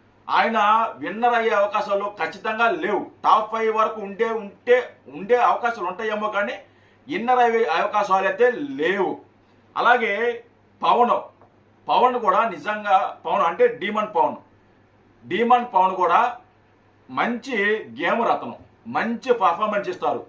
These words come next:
మంచి కటౌట్. కానీ రీతు మాయలో పడి, రీతు చుట్టూ తిరుగుతూ తన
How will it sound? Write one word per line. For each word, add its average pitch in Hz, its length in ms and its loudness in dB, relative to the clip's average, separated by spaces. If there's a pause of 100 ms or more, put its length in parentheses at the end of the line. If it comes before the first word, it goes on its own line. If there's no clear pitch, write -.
(160)
మంచి 202 580 -4 (100)
కటౌట్. 180 420 -4 (680)
కానీ 196 520 -2 (600)
రీతు 233 340 -4 (140)
మాయలో 170 380 2
పడి, 127 420 -6 (240)
రీతు 226 500 -6 (100)
చుట్టూ 202 300 -10 (120)
తిరుగుతూ 147 520 -6 (600)
తన 202 160 2